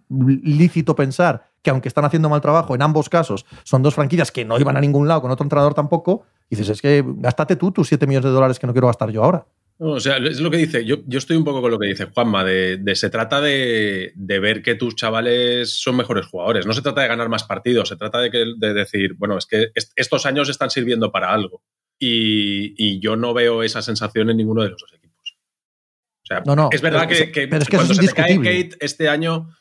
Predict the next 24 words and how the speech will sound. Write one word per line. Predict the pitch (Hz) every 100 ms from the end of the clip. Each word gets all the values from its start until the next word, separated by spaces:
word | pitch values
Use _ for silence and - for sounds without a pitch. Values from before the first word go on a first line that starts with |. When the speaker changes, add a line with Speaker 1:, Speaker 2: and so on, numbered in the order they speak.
| _ -
Speaker 2:
te | 113
cambia | 123 120 95
todo, | - 80 _ _ 92
¿vale? | 101
Te | 107 -
quedas | 98 151
Speaker 1:
No, |
Speaker 2:
sin | 285
Speaker 1:
pero | 190 139
sí |
es | 208
Speaker 2:
Cunningham. | -
Speaker 1:
indiscutible, | 254 - 185 247 208 117
es | 156 226
indiscutible | 226 - 180 233 190
que | 165
la | 139
labor | 131 160 190
de | 180
estos | 170
dos | 151
entrenadores | 143 135 165 190
es | 208
nefasta. | 175 123 98 - 104